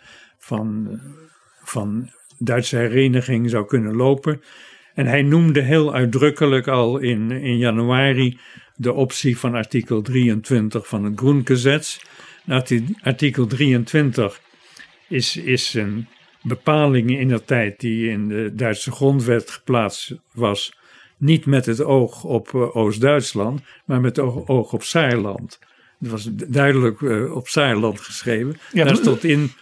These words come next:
Speaker 2: ja.
Speaker 1: in feite dat, dat, eh, je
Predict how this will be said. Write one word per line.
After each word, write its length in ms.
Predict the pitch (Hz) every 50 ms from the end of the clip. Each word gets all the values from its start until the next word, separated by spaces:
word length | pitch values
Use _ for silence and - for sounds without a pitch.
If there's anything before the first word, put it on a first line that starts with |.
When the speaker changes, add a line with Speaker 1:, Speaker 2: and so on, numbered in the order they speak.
| - - _
Speaker 2:
ja. 160 | - 170 151 107
Speaker 1:
in 160 | 143 139 127
feite 560 | - - 151 135 131 123 - 147 135 123 - _ _ _ _
dat, 280 | - - 123 120 104 113
dat, 340 | 135 123 101 - - - -
eh, 140 | 175 170 175 160 _ _ _ _ _ _ - 190 190 - - 202 196 _ _
je 500 | - - 135 135 131 123 117 120 - -